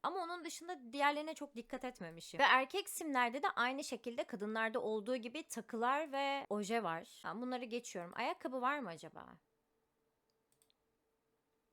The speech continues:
Şimdi buradan anlayamıyorum. Şöyle bakacağım. Ayakkabı olup olmadığına. Hayır, hiçbir şey yok.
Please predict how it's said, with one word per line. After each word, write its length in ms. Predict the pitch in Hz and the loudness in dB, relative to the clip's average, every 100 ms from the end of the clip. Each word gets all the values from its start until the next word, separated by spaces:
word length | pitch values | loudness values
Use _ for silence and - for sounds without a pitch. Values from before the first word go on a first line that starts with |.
| _ _ _ _ | _ _ _ _
Şimdi 140 | 202 190 | -12 -8
buradan 240 | 196 196 | -8 -6
anlayamıyorum. 540 | 180 175 185 175 165 | -8 -8 -10 -10 -10
Şöyle 340 | - 180 170 165 | -10 -8 -8 -10
bakacağım. 500 | 160 156 170 175 226 _ _ _ _ _ _ _ 175 | -14 -12 -10 -10 -12 _ _ _ _ _ _ _ -10
Ayakkabı 400 | 175 - 180 180 | -10 -10 -10 -8
olup 180 | 175 | -8
olmadığına. 760 | - 180 170 165 160 175 226 294 _ _ _ _ _ _ _ _ _ _ _ _ _ _ _ _ _ _ _ - - - | -6 -6 -8 -10 -10 -8 -8 -10 _ _ _ _ _ _ _ _ _ _ _ _ _ _ _ _ _ _ _ -18 -4 2
Hayır, 560 | 359 370 370 349 320 320 | 4 6 6 6 4 2
hiçbir 320 | 370 359 370 | -2 0 0
şey 320 | - 339 294 | 2 0 4
yok. 720 | 269 294 254 220 - - - | 4 6 6 2 -8 -18 -20